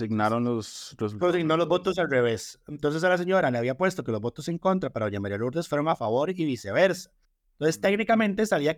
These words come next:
Speaker 2: ma-, técnicamente salió que la señora había sido, eh, ratificada.
Speaker 1: Ujú.
Speaker 2: Ratificada, sí. Pero bueno,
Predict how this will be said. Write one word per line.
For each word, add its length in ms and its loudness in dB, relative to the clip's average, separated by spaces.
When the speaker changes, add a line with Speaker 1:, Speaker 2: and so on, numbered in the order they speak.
Speaker 2:
ma-, 160 -4
técnicamente 480 0
salió 360 2
que 120 -2
la 60 -4
señora 280 -2
había 160 0
sido, 340 -2
eh, 520 -4
ratificada. 840 2
Speaker 1:
Ujú. 220 -6
Speaker 2:
Ratificada, 680 -2
sí. 200 -14
Pero 180 4
bueno, 280 4